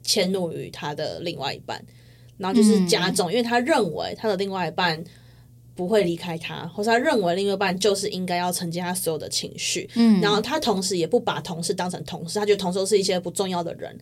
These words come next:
Speaker 2: 嗯，
Speaker 1: 你们只是他的一些利益的经营的对象，
Speaker 2: 嗯，嗯。
Speaker 1: 所以平常对你们好一点，只是他施舍给你们的什么之类的。
Speaker 2: 哦，因为他特别不在乎吧？
Speaker 1: 对，对，对，对，对，对，对，
Speaker 2: 嗯，嗯，嗯。
Speaker 1: 我，我觉得有可能是这样。
Speaker 2: 不无可能啦，
Speaker 1: 嗯。
Speaker 2: 嗯。
Speaker 1: 所以我就觉得说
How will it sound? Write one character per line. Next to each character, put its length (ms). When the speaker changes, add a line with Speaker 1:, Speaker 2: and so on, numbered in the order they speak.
Speaker 2:
嗯， 140
Speaker 1:
你 60
们 120
只 160
是 60
他 120
的 220
一 60
些 420
利 200
益 180
的 480
经 220
营 160
的 100
对 220
象， 220
Speaker 2:
嗯， 40
嗯。 40
Speaker 1:
所 140
以 40
平 80
常 100
对 80
你 80
们 100
好 220
一 60
点， 200
只 100
是 60
他 140
施 200
舍 160
给 140
你 120
们 160
的 160
什 100
么 100
之 140
类 60
的。 260
Speaker 2:
哦， 480
因 80
为 80
他 100
特 140
别 100
不 120
在 240
乎 200
吧？ 120
Speaker 1:
对， 140
对， 140
对， 140
对， 140
对， 100
对， 260
对， 100
Speaker 2:
嗯， 140
嗯， 40
嗯。 0
Speaker 1:
我， 200
我 80
觉 140
得 140
有 160
可 120
能 100
是 60
这 60
样。 100
Speaker 2:
不 60
无 20
可 120
能 280
啦， 200
Speaker 1:
嗯。 320
Speaker 2:
嗯。 120
Speaker 1:
所 220
以 60
我 200
就 140
觉 160
得 160
说 500